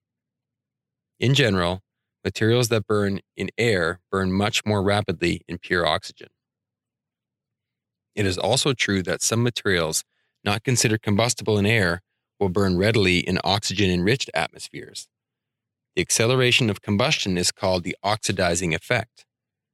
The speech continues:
Under wemyss provisions, the oxygen must be appropriately labeled,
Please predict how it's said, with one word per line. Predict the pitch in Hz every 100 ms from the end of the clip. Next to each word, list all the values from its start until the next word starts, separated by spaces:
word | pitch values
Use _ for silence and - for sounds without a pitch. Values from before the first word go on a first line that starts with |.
| _ _ _ _ _
Under | 107 127 143
wemyss | 139 139 123
provisions, | - 110 147 113 82 85 - - _
the | -
oxygen | 76 87 - - 110 120
must | 113 98 -
be | 87
appropriately | - 101 98 95 95
labeled, | 98 110 87 62